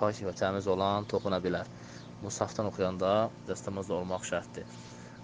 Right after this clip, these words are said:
Ə, amma sonra deyir ki, ikincisi, əgər vacibdir, kitabdan ya telefondan oxuyarkən bu hökm keçərlidirmi? Bu dediyim hökmün vacibliyi mu-,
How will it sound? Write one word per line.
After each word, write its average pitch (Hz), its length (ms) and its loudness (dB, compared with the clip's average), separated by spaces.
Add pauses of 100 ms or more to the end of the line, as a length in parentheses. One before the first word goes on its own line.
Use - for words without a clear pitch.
(120)
Ə, 90 180 0 (2250)
amma 127 220 4
sonra 120 260 4
deyir 113 160 -2
ki, 123 80 -4
ikincisi, 113 380 0
əgər 110 180 6
vacibdir, 110 560 4
kitabdan 110 400 0
ya 101 160 -2
telefondan 104 400 -2
oxuyarkən 101 480 -4
bu 117 160 2
hökm 104 300 -2
keçərlidirmi? 101 580 -2 (640)
Bu 131 180 4 (400)
dediyim 110 360 4
hökmün 107 500 0
vacibliyi 98 680 8
mu-, 110 140 0